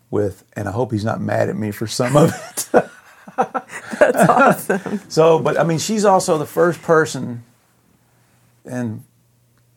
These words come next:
Speaker 1: key into Jesus,
Speaker 2: Mm.
Speaker 1: because she would speak of him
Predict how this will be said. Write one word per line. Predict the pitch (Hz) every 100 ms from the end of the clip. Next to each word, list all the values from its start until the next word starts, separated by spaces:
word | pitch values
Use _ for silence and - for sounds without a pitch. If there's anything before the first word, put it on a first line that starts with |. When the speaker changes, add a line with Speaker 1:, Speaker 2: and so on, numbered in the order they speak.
| _ -
Speaker 1:
key | - 160 139 117
into | 113 117 107 123 117 110 101 - -
Jesus, | 110 117 85 - - - _ -
Speaker 2:
Mm. | 175 170 156 151
Speaker 1:
because | - 117 107
she | - 151
would | 139 127
speak | - - 143 135
of |
him | 92 101 98 95 107